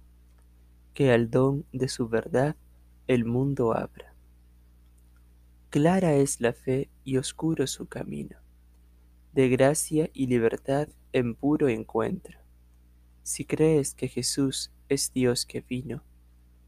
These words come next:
no está lejos de ti, sino muy aden-,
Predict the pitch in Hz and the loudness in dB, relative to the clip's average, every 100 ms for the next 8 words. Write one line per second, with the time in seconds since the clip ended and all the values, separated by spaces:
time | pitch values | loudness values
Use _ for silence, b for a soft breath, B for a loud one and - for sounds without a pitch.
0 | _ 135 131 147 131 - - 120 120 127 | _ 0 2 2 0 -2 -2 2 2 0
1 | - 120 - 113 - 135 135 _ - _ | -2 -6 -4 -8 -4 -6 -6 _ -20 _
2 | - - 123 120 117 113 135 131 113 - | -10 -8 -4 0 0 0 0 0 -2 -4
3 | - | -6